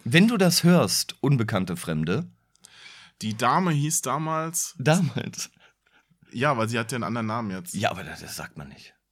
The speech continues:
Speaker 1: Personenschutzrecht, pipapo.
Speaker 2: Naja, ich kann zumindest sagen, dass sie Sonja heißt.
Speaker 1: Ja.
Speaker 2: Und damals in, äh, in einem Frankfurter Vorort gewohnt hat.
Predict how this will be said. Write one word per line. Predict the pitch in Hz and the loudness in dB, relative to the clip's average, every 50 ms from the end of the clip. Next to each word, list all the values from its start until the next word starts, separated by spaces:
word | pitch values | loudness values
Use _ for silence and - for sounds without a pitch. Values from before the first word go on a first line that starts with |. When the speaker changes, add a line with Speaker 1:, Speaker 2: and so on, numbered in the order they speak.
| _ _ _ | _ _ _
Speaker 1:
Personenschutzrecht, | - 101 87 87 87 87 87 - - - - - 73 - - - - - | -14 -10 -8 -6 -4 -4 -4 -4 -8 -12 -14 -16 -20 -20 -20 -20 -20 -18
pipapo. | 95 85 - - - 78 69 - _ _ _ _ _ _ _ _ _ _ _ _ _ _ _ _ _ _ _ _ _ _ _ _ - | -16 -16 -16 -18 -20 -20 -20 -20 _ _ _ _ _ _ _ _ _ _ _ _ _ _ _ _ _ _ _ _ _ _ _ _ -14
Speaker 2:
Naja, | 85 87 87 87 - | -12 -10 -10 -8 -8
ich | 113 110 | -8 -6
kann | - 131 131 - | -4 -4 -4 -2
zumindest | 147 135 131 139 135 117 - | -4 -4 -4 -4 -4 -6 -4
sagen, | - 101 104 117 117 113 110 95 | -2 -2 -2 -2 -4 -6 -8 -10
dass | 95 101 - | -10 -10 -8
sie | - 107 | -8 -10
Sonja | 90 90 113 110 131 147 151 156 156 151 | -8 -6 -6 -4 -4 -4 -4 -6 -6 -6
heißt. | 147 143 143 151 170 175 - | -6 -8 -10 -10 -10 -8 -6
Speaker 1:
Ja. | 185 175 - - _ _ _ _ _ _ _ _ _ _ _ _ _ _ _ _ _ _ _ | -6 -6 -8 -10 _ _ _ _ _ _ _ _ _ _ _ _ _ _ _ _ _ _ _
Speaker 2:
Und | - 101 104 107 110 110 110 | -12 -8 -6 -6 -6 -6 -4
damals | 110 104 107 107 107 107 107 92 - - - - _ _ _ - | -4 -4 -2 -2 -2 -2 -4 -4 -6 -8 -10 -10 _ _ _ -14
in, | - 92 101 98 98 95 | -10 -10 -8 -8 -8 -6
äh, | 92 90 90 90 90 87 87 87 - - _ _ _ _ _ _ | -6 -6 -6 -6 -6 -6 -8 -10 -12 -18 _ _ _ _ _ _
in | 95 95 92 - | -12 -12 -10 -8
einem | - 85 92 92 90 87 87 85 80 85 - _ _ _ _ _ _ _ _ - - _ _ | -8 -8 -6 -4 -4 -4 -4 -4 -6 -8 -14 _ _ _ _ _ _ _ _ -20 -20 _ _
Frankfurter | - - - - 95 104 123 123 113 - - 117 107 - 113 104 90 | -18 -14 -10 -6 -6 -6 -6 -8 -10 -6 -6 -6 -4 -4 -4 -6 -6
Vorort | - - 113 104 64 58 87 90 123 - | -6 -8 -8 -8 -6 -6 -6 -8 -8 -12
gewohnt | - 80 69 76 73 73 - - | -16 -16 -14 -14 -14 -14 -16 -18
hat. | 69 - - - _ | -20 -20 -20 -20 _